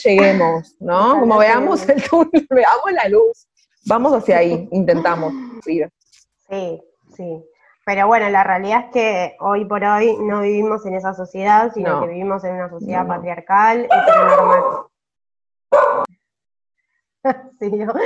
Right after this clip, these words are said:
Speaker 2: Eh, Morita quiere participar del, del podcast. Eh, vivimos en una sociedad patriarcal, heteronormativa,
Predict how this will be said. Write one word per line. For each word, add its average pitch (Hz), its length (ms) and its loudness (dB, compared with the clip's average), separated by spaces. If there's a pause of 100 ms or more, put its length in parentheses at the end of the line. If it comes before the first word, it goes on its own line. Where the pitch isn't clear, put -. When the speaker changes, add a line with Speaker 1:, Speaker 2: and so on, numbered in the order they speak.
(640)
Speaker 2:
Eh, 190 460 -6
Morita 214 480 -6
quiere 208 180 -8
participar 185 680 -6
del, 185 380 -10
del 180 260 -10
podcast. 175 500 -8 (480)
Eh, 190 680 -4
vivimos 220 400 -2
en 208 100 -4
una 214 140 -2
sociedad 202 300 -2
patriarcal, 190 560 -2
heteronormativa, 208 1400 -2